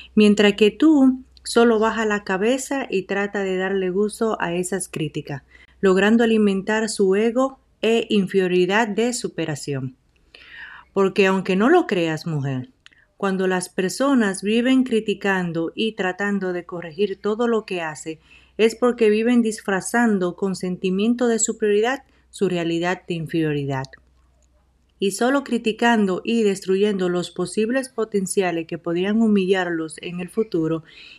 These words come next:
ellos se sienten cómodos viviendo en un mundo de crítica destructiva.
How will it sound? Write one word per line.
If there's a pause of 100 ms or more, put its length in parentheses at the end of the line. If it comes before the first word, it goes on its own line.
(120)
ellos
se
sienten
cómodos
viviendo
en
un
mundo
de
crítica
destructiva.